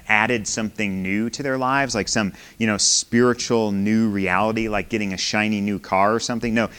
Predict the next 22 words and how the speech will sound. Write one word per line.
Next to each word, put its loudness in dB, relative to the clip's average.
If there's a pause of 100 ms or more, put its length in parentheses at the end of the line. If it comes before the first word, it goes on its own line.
(120)
Jesus -2
goes 0
right -2
to -12
the -4
very 0
heart -2 (280)
of -2
their 4
deepest -4
hurt -4 (540)
and 0
their 2
brokenness -2 (160)
and -2
their -4
sin, -4 (400)
and -4
he -4
turns -6
it -12 (320)
into -2